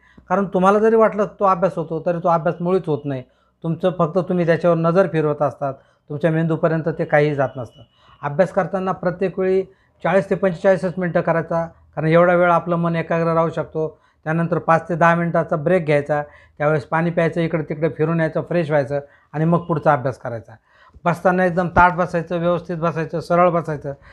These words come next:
त्यामुळे तुम्ही जास्तीत जास्त वेळ अभ्यास करू शकता. मनाला सूचनाच द्यायची की मी आता चाळीस पं-, मिनटं किंवा पंचेचाळीस मिनटं अभ्यास करणार आहे आणि तो माझ्या लक्षात राहणार आहे. तर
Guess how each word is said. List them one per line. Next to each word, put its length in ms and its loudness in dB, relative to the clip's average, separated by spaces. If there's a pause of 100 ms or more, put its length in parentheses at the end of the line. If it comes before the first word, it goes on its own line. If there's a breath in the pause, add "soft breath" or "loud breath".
(160 soft breath)
त्यामुळे 260 0
तुम्ही 200 -6
जास्तीत 300 -2
जास्त 260 -2
वेळ 220 2
अभ्यास 380 -2
करू 200 -4
शकता. 260 -14 (420 soft breath)
मनाला 280 2
सूचनाच 440 0
द्यायची 280 0
की 120 -10
मी 120 -4
आता 220 -2
चाळीस 340 0
पं-, 200 -4 (120)
मिनटं 300 -2
किंवा 180 -2
पंचेचाळीस 440 -4
मिनटं 200 -4
अभ्यास 300 -2
करणार 340 -4
आहे 200 -10 (380 soft breath)
आणि 180 -2
तो 60 2
माझ्या 240 2
लक्षात 340 0
राहणार 260 -2
आहे. 80 -12 (340 soft breath)
तर 60 -8